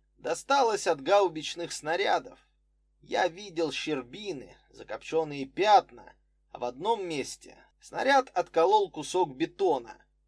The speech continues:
Он повис на арматурных прутьях.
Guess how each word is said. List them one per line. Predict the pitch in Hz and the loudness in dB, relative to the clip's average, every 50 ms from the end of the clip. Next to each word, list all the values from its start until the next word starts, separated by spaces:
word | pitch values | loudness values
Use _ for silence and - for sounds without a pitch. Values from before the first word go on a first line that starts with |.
| _ - | _ -6
Он | - 151 156 147 123 | -4 -2 -2 -4 -4
повис | - 127 123 120 135 175 185 156 - - | -4 -4 -4 -4 -4 -6 -8 -8 -10 -10
на | - 110 113 | -8 -8 -8
арматурных | 113 113 117 113 - - 156 143 143 156 156 - | -6 -6 -8 -8 -8 -8 -10 -10 -8 -8 -10 -10
прутьях. | _ - 120 269 254 - - - - - - _ | _ -12 -10 -10 -10 -10 -14 -18 -20 -20 -20 _